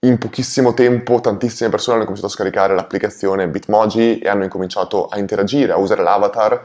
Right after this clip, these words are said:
e, ed è sta-, nato quasi in, ieri notte, in meno di tre ore, un principio quasi di viralità,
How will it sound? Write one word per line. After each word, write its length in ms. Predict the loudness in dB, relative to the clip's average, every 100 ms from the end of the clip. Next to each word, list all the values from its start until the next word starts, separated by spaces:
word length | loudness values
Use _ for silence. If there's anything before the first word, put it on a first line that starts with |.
| -14 -20 -20 -16
e, 480 | -2 2 4 4 2
ed 140 | 2 2
è 80 |
sta-, 200 | 2 -2 0
nato 260 | -2 -2
quasi 480 | 0 2 4 2 0
in, 340 | -2 -4 -4 0
ieri 180 | 0 0
notte, 320 | -2 -4 -2
in 220 | -2 -2
meno 160 | -2 -2
di 100 | -2
tre 180 | 0 2
ore, 200 | 4 2
un 120 | 0
principio 440 | -4 -6 -6 -4
quasi 240 | -2 -2 -2
di 80 |
viralità, 680 | 0 0 0 0 0 0 -2